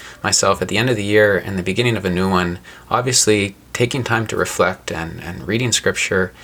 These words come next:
and very often a verse does pop out. And, and as you say, it just kinda gets stuck in my mind. I can't get it out. And, and so it, it's almost like the word is giving <laughs> me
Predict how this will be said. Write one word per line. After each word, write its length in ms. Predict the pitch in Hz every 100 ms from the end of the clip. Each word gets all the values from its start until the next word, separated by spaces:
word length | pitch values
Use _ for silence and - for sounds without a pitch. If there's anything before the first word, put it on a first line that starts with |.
| - -
and 360 | - 101 95 87
very 260 | 123 180 127
often 400 | 104 104 - 98
a 80 |
verse 380 | 87 95 92 -
does 320 | - 92 92
pop 320 | - - - 98
out. 200 | 87 82
And, 220 | 98 90
and 80 | 110
as 140 | 147
you 60 | 117
say, 160 | -
it 80 | 107
just 160 | - 101
kinda 180 | 127 98
gets 180 | -
stuck 520 | - - - - - - - - -
in 120 | 101
my 100 | 92
mind. 240 | 90 87 82
I 60 |
can't 260 | 101 127 117
get 120 | 107
it 100 | 95
out. 260 | 87 113 - - - - -
And, 360 | 104 95 95
and 220 | 101 95
so 220 | 92 104 95
it, 120 | -
it's 180 | 98 -
almost 300 | 131 123 -
like 160 | 92 -
the 80 |
word 260 | 92 95 98
is 140 | 87
giving 340 | - 98 95 92
<laughs> 100 | 90
me 200 | -